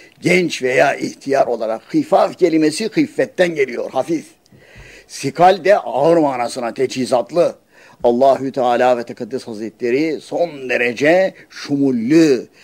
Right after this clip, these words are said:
son derece ihatalı bir mana ile ifade ediyor Cenab-ı Hak kelimeleri Kur'an-ı Kerim'de. Allahü Teala ve Tekaddes Hazretlerinin işte bu ayeti kerimesini bazı müfessirler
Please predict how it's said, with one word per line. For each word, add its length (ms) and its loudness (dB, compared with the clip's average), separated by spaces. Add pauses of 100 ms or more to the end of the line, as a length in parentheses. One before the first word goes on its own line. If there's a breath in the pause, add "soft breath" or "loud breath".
(140 soft breath)
son 400 -2
derece 380 2
ihatalı 720 0
bir 140 -2
mana 500 0
ile 240 0
ifade 440 2
ediyor 320 2
Cenab-ı 380 -6
Hak 240 -6
kelimeleri 500 -8
Kur'an-ı 400 -12
Kerim'de. 460 -16 (920 soft breath)
Allahü 480 -2
Teala 480 -2
ve 40 -10
Tekaddes 420 -10
Hazretlerinin 640 -8
işte 280 -6
bu 140 0
ayeti 360 -2
kerimesini 680 -6
bazı 300 0
müfessirler 720 -4